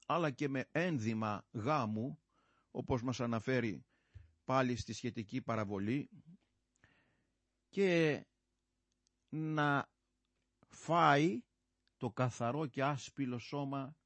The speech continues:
και αίμα του Θεανθρώπου, γινόμενος πλέον και ο ίδιος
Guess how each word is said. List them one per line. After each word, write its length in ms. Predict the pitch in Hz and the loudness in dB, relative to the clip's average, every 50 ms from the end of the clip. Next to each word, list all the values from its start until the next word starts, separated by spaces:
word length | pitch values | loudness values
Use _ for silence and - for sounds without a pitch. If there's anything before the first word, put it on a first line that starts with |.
| _ _ _ _ _ _ _ _ _ _ _ _ _ _ | _ _ _ _ _ _ _ _ _ _ _ _ _ _
και 280 | - 135 127 127 131 | -2 2 4 4 6
αίμα 440 | 143 147 147 147 147 151 147 151 147 _ _ _ _ _ _ _ | 4 4 4 2 0 0 -2 -4 -10 _ _ _ _ _ _ _
του 140 | _ - 147 | _ -8 -8
Θεανθρώπου, 840 | 135 - 147 135 139 139 123 - 156 151 139 - - - - - _ _ _ _ _ _ _ _ _ _ _ _ _ _ _ _ _ _ - | -6 -4 -4 -4 -2 -4 -4 -4 -2 -2 -2 -2 -4 -8 -16 -16 _ _ _ _ _ _ _ _ _ _ _ _ _ _ _ _ _ _ -14
γινόμενος 880 | 117 127 117 131 147 151 156 160 156 156 151 147 143 135 127 - - | -10 -6 -2 -2 -2 0 0 -2 -2 -2 -2 -2 -2 -2 -2 -4 -6
πλέον 520 | - - 147 147 143 143 139 135 123 110 - | -4 -2 2 2 2 2 0 -2 -4 -6 -8
και 180 | - - 139 131 | -2 0 2 4
ο 100 | 127 135 | 6 6
ίδιος 760 | 143 175 190 151 123 110 127 139 180 185 - - - - | 4 4 2 0 -2 -2 -2 -2 -2 -4 -6 -12 -20 -20